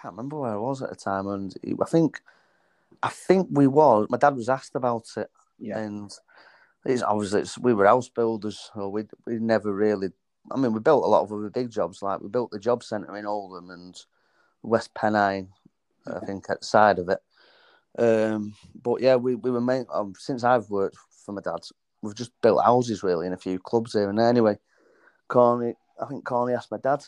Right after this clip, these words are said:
Speaker 1: I might be wrong, but, um, <clears throat> and I think we, we had to pri-, we had to price it and everything, but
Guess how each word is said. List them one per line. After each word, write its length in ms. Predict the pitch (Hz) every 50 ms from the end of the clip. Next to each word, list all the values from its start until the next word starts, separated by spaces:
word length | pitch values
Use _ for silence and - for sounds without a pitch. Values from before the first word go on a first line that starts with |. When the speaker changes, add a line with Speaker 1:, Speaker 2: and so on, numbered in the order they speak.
| -
Speaker 1:
I 40 | 120
might 240 | 113 113 123 123 -
be 80 | 107
wrong, 240 | 98 101 104 107 113 110
but, 200 | 107 110 110 - -
um, 500 | 110 110 107 107 110 110 110 107 104 - _ _ _ _ -
<clears throat> 160 | - - - - _ _ _ _ _ _ _ _ _ _ _ _ _ _ _ _ _ _ -
and 380 | 113 117 113 113 113 113 107 - - -
I 40 | -
think 200 | 107 - 151 -
we, 80 | 160 165
we 60 | 170 - -
had 120 | 190 143 -
to 120 | - -
pri-, 260 | - - - 110 95 -
we 80 | 131
had 80 | 139 131
to 120 | - 107
price 420 | 95 - 123 123 123 123 110 - -
it 120 | 104 - -
and 100 | 104 104
everything, 460 | 95 92 95 90 - 113 117 117 110
but 140 | 104 110